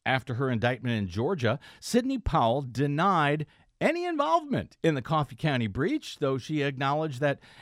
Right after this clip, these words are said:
a nonprofit she founded had paid the forensics firm that was hired to examine the voting system there. So she had nothing to do with it,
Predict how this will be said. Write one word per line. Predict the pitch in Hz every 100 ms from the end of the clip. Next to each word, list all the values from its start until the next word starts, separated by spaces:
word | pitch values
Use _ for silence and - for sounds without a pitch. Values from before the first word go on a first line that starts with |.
| -
a | 143
nonprofit | 131 139 147 143 123 - 214 330 277 -
she | - 120
founded | - 123 98 90 95 113 - _ _ -
had | 151 139 123
paid | - 269 269 190 165 160 _ -
the | 117 156
forensics | 170 208 180 165 147 139 - -
firm | - 262 226 226
that | 214
was | 220 202
hired | 151 151 147
to | 151
examine | 147 120 131 123 131
the |
voting | 117 214 233 160
system | 147 120 123 113
there. | 98 80 - -
So | 160 131
she | - 170
had | 139 143
nothing | 170 285 277
to | 226
do | 180 170
with | 147
it, | 156 160